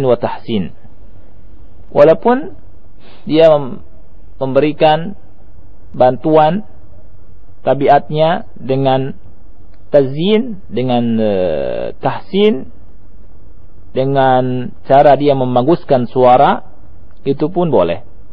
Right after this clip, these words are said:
Seperti perkataan Abu Musa Al-Ash'ari kepada Nabi sallallahu alaihi wa alihi wasallam dalam sebuah hadis riwayat Ibnu Hibban dalam sahihnya, beliau berkata, "Lau alimtu annaka tasma'u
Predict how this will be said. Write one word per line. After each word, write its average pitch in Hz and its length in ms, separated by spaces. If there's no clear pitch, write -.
Seperti 196 600
perkataan 143 640
Abu 113 220
Musa 127 640
Al-Ash'ari 135 760
kepada 113 300
Nabi 135 260
sallallahu 127 460
alaihi 123 340
wa 107 220
alihi 120 340
wasallam 156 600
dalam 131 240
sebuah 135 420
hadis 175 220
riwayat 127 400
Ibnu 120 240
Hibban 143 400
dalam 123 160
sahihnya, 170 640
beliau 156 160
berkata, 175 400
"Lau 165 240
alimtu 180 560
annaka 160 480
tasma'u 170 800